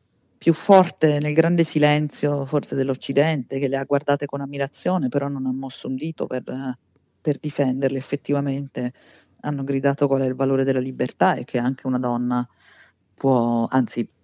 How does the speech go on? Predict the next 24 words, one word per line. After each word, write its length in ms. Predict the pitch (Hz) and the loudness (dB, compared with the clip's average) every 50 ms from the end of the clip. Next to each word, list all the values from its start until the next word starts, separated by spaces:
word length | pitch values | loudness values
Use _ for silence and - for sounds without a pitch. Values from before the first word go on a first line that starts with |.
| _ _ _ _ | _ _ _ _
deve, 560 | _ 120 127 127 127 131 117 117 107 110 117 120 _ _ _ _ _ _ _ _ _ _ _ _ | _ 0 2 4 4 4 2 0 -2 -2 -4 -8 _ _ _ _ _ _ _ _ _ _ _ _
in 140 | - - 135 | -8 -8 -4
prima 280 | 120 - 143 131 127 120 | -2 0 2 2 2 4
persona 920 | 135 127 113 - - - 117 104 107 123 120 117 117 117 113 113 113 107 110 | 2 -2 -2 -2 -6 -4 -2 0 2 2 2 2 0 -2 -4 -4 -6 -8 -10
difendere, 640 | 117 127 123 - 120 120 - - 110 110 107 117 117 | -10 -10 -6 -4 -4 -4 -4 -6 -6 -4 -4 -4 -2
no? 240 | 120 131 139 139 127 | -2 -2 -2 -4 -6
Credo 220 | _ - 147 135 127 | _ -2 2 2 4
che 120 | 120 113 - | 2 2 0
sicuramente 600 | - - - - 147 135 139 151 147 127 - 113 | -2 -8 0 2 2 4 4 2 0 0 -2 -2
quello 200 | - 127 131 123 | 0 2 2 2
che 60 | 123 | 2
è 20 | |
accaduto 500 | 117 117 - - 120 123 120 123 _ 127 | 0 0 -2 -4 -6 -6 -8 -10 _ -6
appunto 760 | 120 117 _ - 113 110 _ - 117 117 110 107 107 117 127 _ _ | -8 -6 _ -6 -6 -6 _ -6 -8 -8 -6 -8 -10 -14 -16 _ _
sul, 640 | _ - - 127 117 110 107 110 - - - - - - - _ _ _ _ _ _ _ _ _ _ | _ -12 -8 -6 -4 -4 -4 -4 -6 -8 -10 -12 -16 -18 -20 _ _ _ _ _ _ _ _ _ _
sul 240 | _ - - 127 117 | _ -6 -6 -6 -6
fronte 500 | - - - 127 123 123 120 - - 113 | -4 -2 0 4 4 4 2 2 2 2
del 140 | 117 117 | 2 4
nord 300 | 120 123 123 123 117 - | 4 4 4 4 4 4
della 160 | 123 120 123 117 | 4 4 4 2
Siria 400 | 120 117 117 117 120 123 120 - | 0 -4 -4 -2 0 0 0 0
sia 180 | - - 127 | 0 -2 -4
stato, 460 | 123 - - 123 127 - 120 - - - - - - - - - - - - - _ _ _ _ _ _ | -4 -2 -4 -6 -2 0 0 0 0 -4 -8 -20 -20 -20 -20 -20 -20 -20 -20 -20 _ _ _ _ _ _
eh, 340 | - - 127 131 147 - | -6 -4 -4 -2 -4 -6